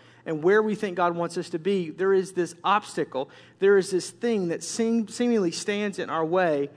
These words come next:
that keeps us or could prevent us from actually fulfilling the will of God for our life and for getting to the promise that God has.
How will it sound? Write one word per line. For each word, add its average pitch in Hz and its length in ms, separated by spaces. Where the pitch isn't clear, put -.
that - 200
keeps - 480
us 170 280
or 196 120
could 202 220
prevent 202 420
us 165 400
from 202 440
actually 269 720
fulfilling 247 380
the 202 80
will 214 160
of 175 120
God 185 240
for 175 120
our 160 100
life 185 360
and 208 180
for 190 240
getting 226 200
to 214 100
the 170 80
promise 202 420
that 135 100
God 147 200
has. 151 440